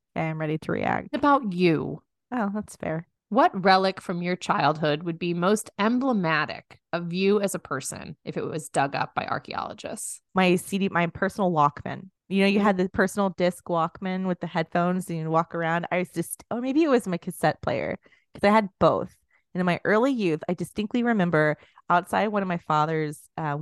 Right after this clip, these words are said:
Speaker 1: work holiday parties, I had the New Kids on the Block cassette tape in it. And I was just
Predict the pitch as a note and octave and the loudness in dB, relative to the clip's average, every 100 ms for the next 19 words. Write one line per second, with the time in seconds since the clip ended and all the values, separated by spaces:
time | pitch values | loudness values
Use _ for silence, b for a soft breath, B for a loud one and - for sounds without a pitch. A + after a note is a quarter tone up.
0 | D3 E3+ E3 - - - F3+ F3+ F3+ - | 4 4 4 -2 -16 0 2 2 0 -4
1 | - C#3+ C3+ C3 F3 - - b b b | -4 -2 -2 -6 -8 -10 -20 b b b
2 | - F3 E3 - F3 E3+ E3 F3+ G3+ A#3+ | 2 4 4 2 2 2 2 0 0 -2
3 | G3+ G#3 G3 E3+ D#3 D#3 E3 - _ _ | 0 -2 -2 0 2 2 0 -8 _ _
4 | _ _ _ - E3+ - E3+ - - D#3+ | _ _ _ -4 -4 2 0 0 -6 -4
5 | D#3 - - _ _ _ _ F#3 G3+ F#3+ | -4 -8 -16 _ _ _ _ 2 4 4
6 | D3+ - - - F3+ F#3+ G3 F#3+ F3+ | -2 -8 -14 -4 0 0 0 -2 -2